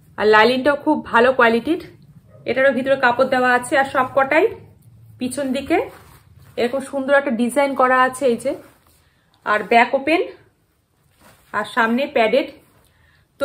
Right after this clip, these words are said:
প্রথমটা যেটা দেখালাম সেটা ছিল ক্রিম কালার, আর এটা হলো নেভি ব্লু, খুবই সুন্দর লাগছে। আর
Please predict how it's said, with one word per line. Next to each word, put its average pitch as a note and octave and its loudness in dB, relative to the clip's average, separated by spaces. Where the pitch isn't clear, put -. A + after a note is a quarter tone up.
প্রথমটা D#4+ 2
যেটা E4 4
দেখালাম D#4+ 4
সেটা D#4+ 0
ছিল D#4 -2
ক্রিম D#4 0
কালার, D#4 6
আর B3 4
এটা C#4 0
হলো D4+ 0
নেভি B3+ 0
ব্লু, C#4 -2
খুবই D4+ 2
সুন্দর C#4+ -2
লাগছে। B3+ 2
আর G#3+ 2